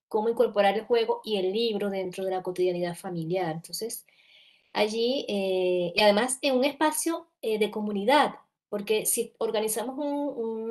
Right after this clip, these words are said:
una contada de cuentos, por ejemplo, con los cuentos de la tía Nancy, estamos recuperando una, eh, manera de vincularse con las historias que es en comunidad, a partir de una voz que narra y en un contexto que es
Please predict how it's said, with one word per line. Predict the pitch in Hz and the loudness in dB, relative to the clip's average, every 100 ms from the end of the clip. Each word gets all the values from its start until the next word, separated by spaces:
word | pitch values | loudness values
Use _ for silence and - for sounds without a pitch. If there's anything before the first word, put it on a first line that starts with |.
| 233 | -2
una | 247 247 247 240 | -2 -2 -4 -4
contada | 220 202 202 214 | -4 2 2 4
de | 226 | 0
cuentos, | 220 190 185 202 202 _ - | 0 -2 -2 -8 -10 _ -6
por | 214 | -4
ejemplo, | 190 175 190 | -2 -4 -6
con | 175 180 | -4 -4
los | 175 | -2
cuentos | 185 170 175 | -2 -2 -2
de | 190 | -2
la | 180 | -2
tía | 165 165 | -2 -2
Nancy, | 160 165 - _ _ _ _ _ _ _ _ _ - - _ _ | -4 -6 -12 _ _ _ _ _ _ _ _ _ -20 -20 _ _
estamos | 196 - 208 247 | -8 -2 0 2
recuperando | 269 254 254 233 220 220 214 208 226 - _ _ | 4 2 2 2 2 2 0 -4 -6 -8 _ _
una, | - 269 294 302 302 302 | -2 -2 2 2 2 0
eh, | 226 214 202 196 190 - _ _ | 0 0 0 0 -2 -6 _ _
manera | 220 226 233 269 | 0 4 6 8
de | 269 247 254 - _ - | 8 6 6 2 _ -8
vincularse | 226 214 233 220 214 262 | -6 0 2 2 2 0
con | 262 | 2
las | 240 | 0
historias | 254 - 254 254 269 | -2 2 4 4 -4
que | 208 | -10
es | - | -6
en | 247 285 254 | -2 -2 -2
comunidad, | 214 185 170 156 - - | -6 -4 -2 -4 -4 -10
a | 165 | -8
partir | 185 180 | -8 -6
de | 196 | -6
una | 214 | -2
voz | 208 202 | -2 -4
que | - 190 | -6 -4
narra | 202 185 165 196 | -2 -2 -4 -2
y | 220 | -2
en | 180 | -2
un | 180 | -2
contexto | 226 233 254 247 - 302 302 | -2 2 2 2 2 0 2
que | 277 220 202 | 0 2 2
es | 233 - | 0 -6